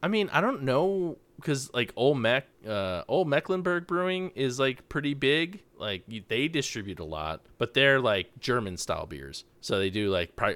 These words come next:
like, primarily German style beers. Um, it's actually, that's a really cool spot. Like, if that were on the list, I would be, I'd be like, "Okay, well, th-, it's a really, re-, it's got, like, a full blown, like,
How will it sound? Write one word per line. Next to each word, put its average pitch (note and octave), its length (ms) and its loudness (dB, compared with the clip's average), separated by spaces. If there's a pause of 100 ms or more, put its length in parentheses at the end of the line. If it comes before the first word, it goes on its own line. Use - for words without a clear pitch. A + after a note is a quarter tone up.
like, G2 280 -4
primarily G2 500 -2
German F2 320 -4
style D#2+ 260 -4
beers. D2+ 420 -10 (140)
Um, E2+ 480 -4
it's - 180 -2
actually, G#3 440 4
that's D#3 240 6
a G3 40 -2
really D3+ 200 4
cool A2+ 160 -2
spot. F2+ 440 0
Like, B2 200 2
if C#3 120 4
that G3+ 200 6
were A#3 140 6
on A3+ 120 4
the G#3+ 80 -2
list, A3 240 2
I C#3+ 80 4
would C3 120 2
be, C3 200 4 (140)
I'd B2 140 4
be C3+ 80 6
like, B2 140 2
"Okay, C#3+ 280 2
well, A#2+ 160 0
th-, A#2 160 -8 (100)
it's A#2+ 140 -8
a B2+ 40 -2
really, D#3 300 2
re-, D3 160 2
it's - 220 -4
got, C3+ 180 4
like, B2 160 0
a G#2 160 2
full C3+ 280 0
blown, A#2 360 0
like, F#2 280 -4